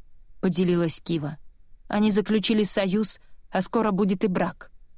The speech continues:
"Я слышала про это. Принцесса Серафина и принц Вошел", — хохотнула Зулика. "Ну и парочка". Прежде чем Кива успела спросить, что смешного,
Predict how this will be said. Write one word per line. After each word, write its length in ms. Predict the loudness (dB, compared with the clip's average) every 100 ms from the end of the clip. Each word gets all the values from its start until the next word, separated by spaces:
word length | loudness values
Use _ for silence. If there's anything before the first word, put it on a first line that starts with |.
| -20 -20 -20 -20 -20 -20 -20 -20 -6
"Я 240 | 0 2 2
слышала 480 | 2 2 2 0
про 180 | 0 0
это. 440 | 2 0 -4 -8 -10 -18 -20 -20 -20 -6
Принцесса 520 | 0 0 2 0 0
Серафина 800 | 0 0 0 -2 0 2 2 0 -2
и 100 | -4
принц 360 | 0 0 0
Вошел", — 600 | 0 2 0 -2 -4 -6 -10 -20 -20
хохотнула 640 | -8 -4 -2 -2 0 0 2
Зулика. 500 | 2 0 -2 -6 -12 -14 -20 -20 -4
"Ну 180 | 0 2
и 120 | 2
парочка". 640 | 2 0 0 -4 -6 -10 -12 -14 -20 -20 -20 -20 -20 -20 -20 -20 -8
Прежде 360 | -2 0 0 0
чем 260 | 0 0
Кива 260 | 0 0 2
успела 380 | 0 0 0 0
спросить, 600 | 0 -2 -2 0 -2 -4
что 260 | -6 -2 -2
смешного, 800 | 0 0 0 0 0 0 -4